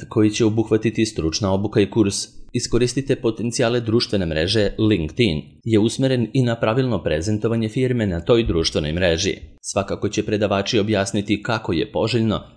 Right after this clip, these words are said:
da se kreira poslovni profil, ali će biti govora i o pravljenju stranice preduzeća na toj društvenoj mreži. Prisutnima će biti objašnjeno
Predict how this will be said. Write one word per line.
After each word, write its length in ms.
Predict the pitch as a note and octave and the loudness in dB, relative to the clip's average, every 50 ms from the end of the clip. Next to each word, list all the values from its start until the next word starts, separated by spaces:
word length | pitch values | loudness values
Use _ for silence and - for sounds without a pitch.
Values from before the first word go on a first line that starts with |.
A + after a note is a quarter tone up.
| - - | -20 -8
da 180 | - G#2 G#2 G2+ | -2 0 2 2
se 180 | G2+ - G#2+ - | 2 0 0 0
kreira 340 | A#2 A#2 B2 B2 B2 B2+ B2 - | 2 2 4 4 4 2 0 2
poslovni 420 | F#2 F2 E2+ - F#2 D2+ C#2+ C#2 | 0 0 2 0 -4 -4 -4 -4
profil, 380 | - - A2+ A2 - - A2 E2+ D2 - - - - _ | 0 0 -2 0 4 4 4 4 2 0 -8 -20 -20 _
ali 220 | - A#2 A#2+ A#2 | -4 -2 0 0
će 140 | A2+ - B2 | 0 0 -2
biti 200 | B2+ B2 - C3 | -4 -2 -4 -2
govora 380 | A2+ A#2 A2+ A2+ B2 B2+ B2+ A#2 - | 2 2 2 2 4 2 2 0 0
i 140 | - B2+ B2 | 0 0 0
o 60 | A2 | 0
pravljenju 500 | A2+ - G2+ D#2+ D#2 D#2+ F#2 G#2 A2 A2 | 0 0 -2 -2 -2 -2 -2 0 0 -2
stranice 520 | G#2+ A2 - A#2 A2+ A2+ A#2 B2+ B2 B2 A#2 | -2 -2 -4 -2 -2 0 -2 -2 -2 -2 -2
preduzeća 640 | - E2+ E2 C#2+ D2+ D2 G2 A2 G#2+ G#2+ - C3 A#2 | -2 -2 -2 -2 -2 0 2 2 2 2 0 -2 -2
na 120 | A2+ A#2 | -2 -2
toj 280 | A2 - C3+ B2+ B2+ A#2+ | -2 0 2 2 2 2
društvenoj 520 | A2 G2+ F2 D#2+ - - - D#2 C#2 D2 | 2 0 0 0 0 -2 -4 -6 -4 -2
mreži. 440 | E2 F2+ E2+ D#2 D#2 D#2+ - D#2+ - - - _ _ _ | 0 2 2 2 2 0 -2 -4 -6 -8 -16 _ _ _
Prisutnima 540 | - F#2+ F2+ - - G2+ - G#2+ G2 F#2+ F#2+ | 0 0 0 0 -2 -4 -2 0 0 0 -2
će 140 | - - G#2 | -2 -2 -2
biti 260 | G2 G#2+ G#2 A2 G2+ | -2 0 2 2 2
objašnjeno 600 | F#2+ F#2 G2 G#2 G2+ G2 - A2 G2 G2 - - | 2 4 2 2 2 2 0 -2 -2 0 -2 -2